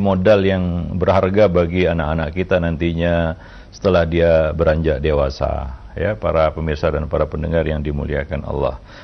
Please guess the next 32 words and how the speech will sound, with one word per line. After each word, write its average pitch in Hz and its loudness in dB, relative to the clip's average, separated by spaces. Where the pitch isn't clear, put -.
Maka 123 4
jangan 110 4
sampai 101 2
telat 113 4
ya 101 2
menanamkan 101 2
ini 101 0
kepada 90 2
anak-anak 80 -2
kita. 71 0
Ya, 95 -2
jangan 87 0
sampai 107 2
telat, 120 4
terlambat 92 4
ya 101 0
di 92 -2
dalam 95 4
menanamkan, 98 2
eh, 92 6
mengajarkan 101 4
ihsan 113 0
bermakna 104 2
ini 110 2
ya, 117 2
makna 101 0
yang 98 0
pertama 95 2
ini 107 -2
kepada 85 2
anak-anak 78 -4
kita. - -10